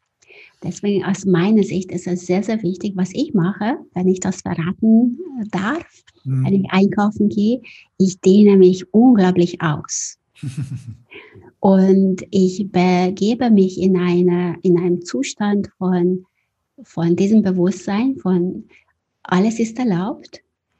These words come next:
Speaker 1: und, äh, nichts wird bewertet.
Speaker 2: Mhm.
Speaker 1: Und, ähm, und ich merke, wenn ich bin ja sehr wahrnehmend, wie du wahrscheinlich auch und viele, die hier zuhören,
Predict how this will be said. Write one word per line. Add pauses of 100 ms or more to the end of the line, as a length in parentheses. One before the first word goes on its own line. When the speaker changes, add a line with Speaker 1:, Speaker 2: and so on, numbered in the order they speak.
(360)
Speaker 1:
und,
äh,
nichts
wird
bewertet. (600)
Speaker 2:
Mhm. (180)
Speaker 1:
Und,
ähm, (1700)
und
ich
merke, (340)
wenn
ich (120)
bin
ja
sehr
wahrnehmend,
wie
du
wahrscheinlich
auch
und
viele,
die
hier
zuhören,